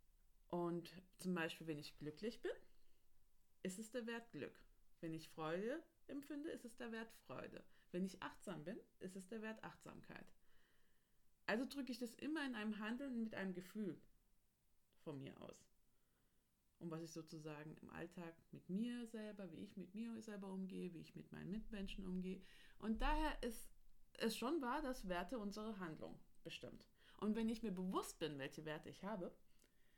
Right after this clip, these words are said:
und da ist es auch natürlich viel, viel einfacher für mich,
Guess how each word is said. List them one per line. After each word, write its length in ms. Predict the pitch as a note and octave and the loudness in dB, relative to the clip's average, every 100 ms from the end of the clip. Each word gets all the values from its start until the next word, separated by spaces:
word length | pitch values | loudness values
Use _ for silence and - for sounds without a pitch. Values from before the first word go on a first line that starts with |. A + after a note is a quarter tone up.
| - - _ _ - | -20 -20 _ _ -2
und 920 | F3 E3+ E3 E3 D#3+ D#3+ D#3 D#3 D#3 D#3 - | 2 4 2 0 -2 -2 -2 -2 -4 -6 -4
da 160 | - F3 | 2 4
ist 100 | G#3 | 4
es 140 | A3 | 2
auch 160 | G3+ G#3+ | 4 6
natürlich 540 | A3 A3+ A#3 G#3+ G#3+ - | 4 4 4 4 2 0
viel, 160 | - C#4 | -2 0
viel 160 | C#4+ - | 0 0
einfacher 440 | G#3+ A#3 C4+ C4 | 0 0 -2 -4
für 140 | C#4 | -2
mich, 340 | C4 D4 - | -4 -4 -6